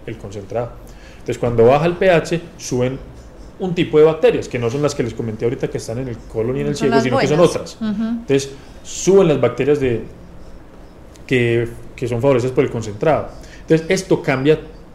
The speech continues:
Speaker 1: toda la microflora que hay en el, en todo el tubo digestivo del caballo. Y esto puede provocar o conlleva a que el caballo genere cólicos. Entonces,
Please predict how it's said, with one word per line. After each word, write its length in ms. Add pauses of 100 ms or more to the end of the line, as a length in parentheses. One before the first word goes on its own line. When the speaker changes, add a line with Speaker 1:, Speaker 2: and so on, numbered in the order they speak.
(220)
Speaker 1:
toda 180
la 100
microflora 840 (240)
que 140
hay 220
en 80
el, 120 (200)
en 120 (140)
todo 140
el 120 (320)
tubo 200
digestivo 460
del 120
caballo. 420 (420)
Y 80
esto 240
puede 220
provocar 560 (260)
o 220 (140)
conlleva 600
a 80
que 100
el 60
caballo 260
genere 220
cólicos. 600 (640)
Entonces, 440